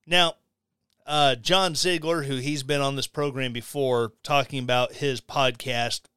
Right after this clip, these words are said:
when he was doing, uh, the,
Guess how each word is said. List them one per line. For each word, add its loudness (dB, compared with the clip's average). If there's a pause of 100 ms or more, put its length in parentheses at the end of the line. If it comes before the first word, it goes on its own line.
(200)
when -4 (580)
he -6
was -2
doing, -2
uh, 0 (720)
the, -8